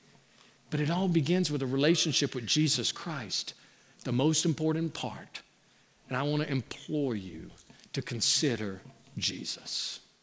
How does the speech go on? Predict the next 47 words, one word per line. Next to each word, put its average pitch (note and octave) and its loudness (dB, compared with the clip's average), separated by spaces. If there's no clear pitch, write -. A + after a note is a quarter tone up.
I B2+ 4
want C#3 2
to - -12
pray - -10
for - -14
you. F2+ -16
Let's A2+ -2
pray. - -10
Father, C#3+ 2
thank G3+ 4
you B2 4
for B2+ -4
this, A2 -4
our B2+ -4
family, C3+ 4
as A2 0
we're B2+ 0
here C3 -2
today, F2 -10
for C#3+ 2
those D3 6
who D3 6
are B2 4
watching C3 0
online. G2 -10
I F#3 10
pray, F3+ 10
Father, D#3 6
that C#3+ 0
you E3+ 6
would D3 6
encourage C#3+ 0
our C3 2
hearts F3+ 0
today A2 -4
as, A#2 -2
as D#3 2
we E3 4
listen A#3+ 4
to G#3 0
your D#3 4
word F3+ 2
and D3 2
the C#3+ 4
simplicity B3 4
of F#2 -6
it. - -16